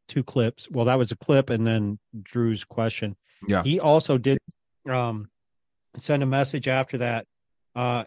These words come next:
Speaker 1: <clears throat> he said, "Here we go, brother. As a jabbed person, uh, this shit is getting scary. Hopefully AstraZeneca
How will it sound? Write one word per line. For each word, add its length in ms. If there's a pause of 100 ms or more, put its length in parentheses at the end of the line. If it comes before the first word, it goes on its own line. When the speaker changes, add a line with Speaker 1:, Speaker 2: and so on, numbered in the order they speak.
(140)
Speaker 1:
<clears throat> 180
he 540
said, 380 (480)
"Here 120
we 100
go, 160
brother. 500 (160)
As 180
a 60
jabbed 460
person, 560 (340)
uh, 380 (200)
this 260
shit 380 (380)
is 140
getting 280
scary. 520
Hopefully 340
AstraZeneca 920